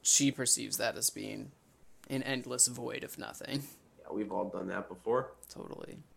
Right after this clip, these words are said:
Speaker 1: <clears throat> What else we got? Keep 'em coming, Bobby.
Speaker 2: Uh, the house at the end, just, like, the space and the dimensions start to get all warped and weird.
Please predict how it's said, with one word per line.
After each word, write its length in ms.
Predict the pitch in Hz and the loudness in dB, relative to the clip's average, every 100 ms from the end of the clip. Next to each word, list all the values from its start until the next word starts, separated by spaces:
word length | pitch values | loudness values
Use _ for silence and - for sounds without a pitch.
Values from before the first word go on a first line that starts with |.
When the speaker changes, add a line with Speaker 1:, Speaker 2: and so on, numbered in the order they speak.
| _ _ _ - - - - - - | _ _ _ -20 -20 -20 -20 -20 -12
Speaker 1:
<clears throat> 120 | - - _ _ - - - - - - - - - - - - - - - - - - - - - - - - - - - - - | -10 -10 _ _ -20 -20 -20 -20 -20 -20 -20 -20 -16 -14 -14 -16 -20 -20 -20 -20 -20 -20 -20 -20 -20 -20 -20 -20 -20 -20 -18 -10 0
What 100 | 170 | 2
else 180 | 165 | 2
we 80 | - | 0
got? 380 | - 58 52 - - - - - _ - - - - - - - - | -6 -8 -10 -12 -16 -20 -20 -20 _ -20 -20 -20 -20 -20 -20 -18 -12
Keep 220 | - 190 190 | 0 2 4
'em 80 | 143 | 2
coming, 420 | - 170 160 135 | 6 6 6 4
Bobby. 480 | 123 98 85 139 143 - - - - - - | 4 2 0 -6 -10 -10 -12 -14 -20 -14 -2
Speaker 2:
Uh, 440 | 127 120 120 110 - - _ - - - 120 | 2 4 4 2 0 -10 _ -20 -20 -18 -8
the 160 | 123 127 | -2 0
house 720 | 127 135 156 160 - - - - | 4 4 6 2 -2 -8 -10 -2
at 220 | 98 107 | 0 2
the 160 | 101 101 | 2 2
end, 400 | 101 98 98 90 - - _ - | 4 4 2 -2 -8 -20 _ -2
just, 300 | 175 180 - | 0 2 6
like, 280 | 180 135 110 | 6 6 4
the 100 | 117 | 0
space 760 | - - - 107 110 107 - | 0 -2 4 6 6 2 0
and 140 | 104 98 | 2 2
the 40 | |
dimensions 600 | 95 98 95 98 - 95 | 4 4 6 4 0 -4
start 280 | - 101 92 | 2 4 4
to 60 | - | 2
get 160 | 107 98 | 2 4
all 220 | 92 92 | 4 2
warped 400 | 92 95 95 - | 4 4 4 0
and 160 | 98 | -2
weird. 520 | 95 95 98 95 92 | 0 2 2 0 -2